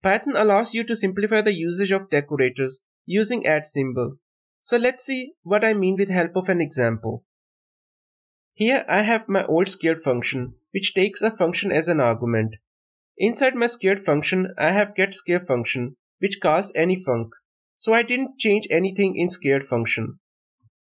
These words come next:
Now I have my old addition function, but before defining my addition function, I have to write name of decorator which starts with at symbol. So it is same as writing addition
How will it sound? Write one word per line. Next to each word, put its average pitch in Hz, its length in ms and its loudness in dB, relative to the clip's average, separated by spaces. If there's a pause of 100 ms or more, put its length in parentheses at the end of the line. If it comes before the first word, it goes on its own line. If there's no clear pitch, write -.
(340)
Now 220 220 0
I 247 120 0
have 254 180 -6
my 254 120 2
old 185 300 2
addition 196 380 0
function, 131 560 -2 (260)
but 202 160 -2
before 233 300 0
defining 214 640 0 (120)
my 196 160 2
addition 208 480 -4
function, 185 480 -2
I 185 100 0
have 220 180 0
to 220 80 -2
write 175 260 2
name 165 220 -2
of 185 160 -4
decorator 160 720 0 (200)
which 185 180 -4
starts 160 360 0
with 196 200 -4
at 139 180 0
symbol. 117 460 -4 (340)
So - 160 -2
it 247 100 0
is 254 140 -2
same 233 240 2
as 220 180 0
writing 165 360 0
addition 202 580 -2